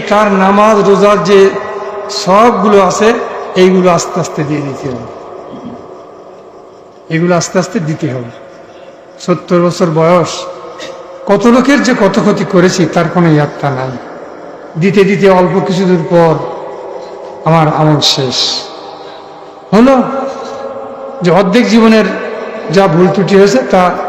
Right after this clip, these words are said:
একই দিতে দিতে আমার আমল শেষ। বাকি অর্ধেক কি হবে?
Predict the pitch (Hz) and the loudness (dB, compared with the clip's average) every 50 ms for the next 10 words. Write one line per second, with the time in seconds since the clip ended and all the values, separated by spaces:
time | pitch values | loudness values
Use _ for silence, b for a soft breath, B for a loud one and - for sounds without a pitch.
0 | - - - - - - - - - - - - - - - - - - - 175 | -8 -10 -10 -12 -12 -12 -12 -12 -14 -14 -14 -14 -14 -14 -14 -14 -10 -4 -2 -2
1 | 156 - 208 208 185 135 - - - - - - - - - - - - - - | 0 2 2 2 2 2 0 -4 -10 -14 -16 -16 -16 -16 -16 -16 -18 -18 -18 -18
2 | - - 165 190 180 160 196 175 151 220 247 262 214 180 175 170 165 160 165 160 | -12 -6 -2 0 0 2 0 0 2 4 4 4 4 4 2 2 2 2 2 2
3 | 156 156 151 151 - - 151 131 120 - - - - - - - - - - - | 2 2 2 0 -2 -4 -4 -4 -4 -6 -6 -8 -10 -12 -14 -14 -16 -16 -16 -14
4 | - - 139 143 143 - 170 165 165 160 151 185 170 - - 180 180 175 180 180 | -8 -2 -2 0 0 2 2 4 4 4 2 2 0 0 0 0 2 4 4 2
5 | 185 | 0